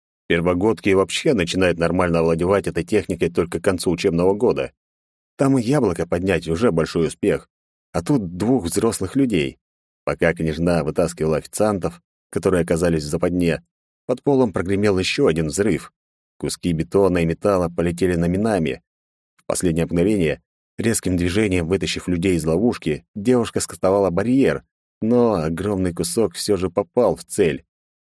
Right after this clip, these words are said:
Минами рухнула на пол без чувств. И в тот момент внутри княжны все как будто замерло.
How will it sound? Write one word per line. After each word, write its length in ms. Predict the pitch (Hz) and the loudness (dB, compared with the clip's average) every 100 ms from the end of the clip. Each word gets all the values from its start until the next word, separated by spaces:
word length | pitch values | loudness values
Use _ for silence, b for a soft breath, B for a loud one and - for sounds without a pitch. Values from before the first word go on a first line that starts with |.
| _ _ | _ _
Минами 340 | 85 85 85 | -2 2 2
рухнула 500 | 82 87 82 82 78 73 | 2 0 0 0 0 0
на 220 | 87 85 | -2 0
пол 140 | 82 | -2
без 180 | 78 82 | -2 -4
чувств. 500 | - - 87 69 - _ _ _ _ _ _ | -6 -4 -4 -4 -10 _ _ _ _ _ _
И 60 | - | -4
в 60 | 104 | 0
тот 160 | 143 | 0
момент 460 | 127 123 123 104 - | 2 2 2 0 -4
внутри 300 | - 90 113 | -6 -2 -2
княжны 540 | 110 92 95 104 110 85 | -2 -4 -2 -2 -2 -4
все 340 | - - 127 | -6 0 0
как 180 | - 92 | 0 -6
будто 320 | 90 87 - | -4 -6 -4
замерло. 580 | 90 123 110 85 76 69 | -2 0 0 -2 -4 -6